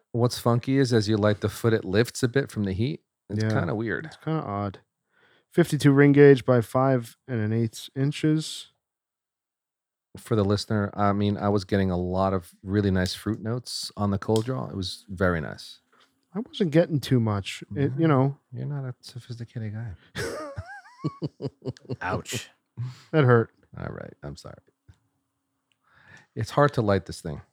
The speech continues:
Speaker 2: It is.
Speaker 3: Yeah, my God, this is taking forever.
Speaker 2: Anybody have an extra butane? <laughs>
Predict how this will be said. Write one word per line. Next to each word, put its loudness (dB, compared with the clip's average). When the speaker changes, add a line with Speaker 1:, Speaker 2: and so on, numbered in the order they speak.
Speaker 2:
It -4
is. 0
Speaker 3:
Yeah, 0
my -8
God, -6
this -14
is -18
taking -10
forever. -10
Speaker 2:
Anybody 4
have 8
an 8
extra 4
butane? 2
<laughs> -8